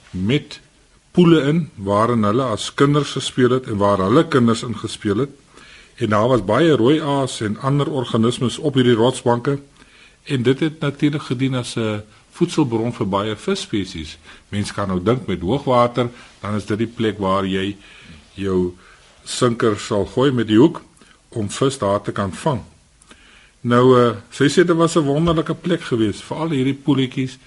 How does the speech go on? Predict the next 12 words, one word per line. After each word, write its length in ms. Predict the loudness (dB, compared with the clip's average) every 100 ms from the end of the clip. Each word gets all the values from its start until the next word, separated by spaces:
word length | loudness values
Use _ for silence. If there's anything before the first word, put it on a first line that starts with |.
| _
was 160 | -14 -12
'n 60 |
veilige 400 | -6 -2 -2 -4
speelplek 560 | -8 -4 -2 -2 -4 -8
geweest 340 | -6 -6 -6
vir 100 | -6
die 140 | -10 -6
kinders. 420 | -6 -4 -8 -14 _ _ -20 -20 -20 _ _ _
Maar 400 | -2 2 4 4 0 -10
twee 200 | 2 4
jaar 160 | 4 2
gelede 460 | -2 0 2 0